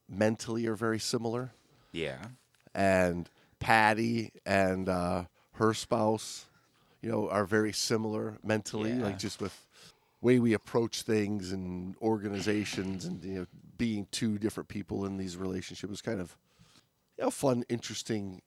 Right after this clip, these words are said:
Speaker 1: conversation about the brain and how people tend to just do things not out of necessarily to do them to irritate people. It's just the way people are wired sometimes.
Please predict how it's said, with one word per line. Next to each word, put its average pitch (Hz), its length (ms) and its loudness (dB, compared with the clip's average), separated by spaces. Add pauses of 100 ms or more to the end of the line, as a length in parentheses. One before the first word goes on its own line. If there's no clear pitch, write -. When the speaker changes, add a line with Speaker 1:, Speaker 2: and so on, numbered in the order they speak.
(100)
Speaker 1:
conversation 107 680 -4
about 82 260 -10
the 87 100 -6
brain 101 640 -4
and 78 120 -12
how 95 180 -4
people 113 600 -8 (540)
tend 135 280 4
to 117 260 6
just 104 360 -4 (260)
do 139 240 6
things 98 480 -4
not 113 220 2
out 104 200 2
of 92 360 -6 (440)
necessarily 104 960 0
to 85 400 -6 (760)
do 107 180 2
them 92 260 -4
to 82 360 -6 (800)
irritate 107 680 -2
people. 101 320 -6
It's - 120 -6
just 127 140 -10
the - 60 -10
way 165 160 2
people 151 300 -4
are 139 80 0
wired 139 400 0
sometimes. - 560 -10